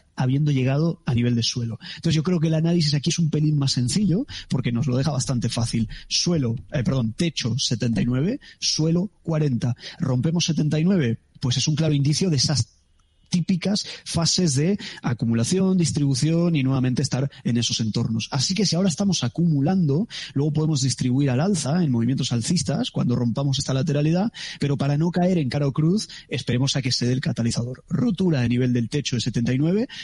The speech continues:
podemos expandir con la combinación de llegada a soporte histórico. Por el contrario, si se mantiene en rango, pues, eh, básicamente la acción está estancada, a no ser que queramos aprovechar, no sé, con trading probablemente,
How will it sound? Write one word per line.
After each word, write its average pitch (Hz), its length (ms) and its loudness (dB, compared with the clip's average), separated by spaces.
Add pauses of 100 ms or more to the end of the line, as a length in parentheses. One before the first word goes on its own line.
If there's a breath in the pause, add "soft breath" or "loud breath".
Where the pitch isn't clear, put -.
(120)
podemos 120 300 0
expandir 120 640 0 (260 loud breath)
con 113 160 0
la 110 140 2
combinación 113 680 0
de 120 100 2
llegada 123 280 2
a - 20 0
soporte 117 880 0
histórico. 175 640 0 (260 loud breath)
Por 143 160 0
el 139 60 0
contrario, 139 560 0
si - 80 0
se - 140 0
mantiene 127 320 0
en 123 60 -2
rango, 135 440 0
pues, - 280 0
eh, 113 420 0
básicamente 127 580 0
la 127 80 0
acción 131 220 0
está 127 160 0
estancada, 131 500 0 (300 loud breath)
a 135 80 -2
no 135 80 0
ser 151 180 0
que 160 100 -2
queramos 151 380 0
aprovechar, 127 720 0 (340 loud breath)
no 123 120 -2
sé, 143 180 0
con 113 180 -2
trading 139 380 0
probablemente, 123 600 0